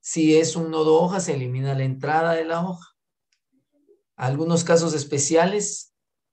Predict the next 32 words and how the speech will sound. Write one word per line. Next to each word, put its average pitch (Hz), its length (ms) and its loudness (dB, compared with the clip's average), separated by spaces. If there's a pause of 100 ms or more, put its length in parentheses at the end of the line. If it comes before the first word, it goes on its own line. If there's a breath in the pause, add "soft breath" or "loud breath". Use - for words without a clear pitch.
(600)
eh, 127 640 -4
nodo 165 320 2
con 143 180 -2
más 151 300 0
de 143 200 0
D 160 280 2
entradas, 156 480 -2
o 135 40 -8
sea, 135 140 -8
con 131 200 -8
más 147 240 -8
de, 131 560 -6 (200)
del 120 220 -8
grado 151 420 4
de 139 100 2
entradas, 165 640 -2 (320)
se 151 160 -6
suprime 139 400 -2
la 147 100 0
entrada 165 380 2
y 160 60 0
nodo 147 340 0
con 123 440 -6
D 165 420 -4 (680)
entradas, 139 520 2
o 143 40 0
sea, 131 80 0
con 127 180 -4
el, 120 300 -4
el 123 180 -2
mínimo 156 340 0
posible, 208 460 -6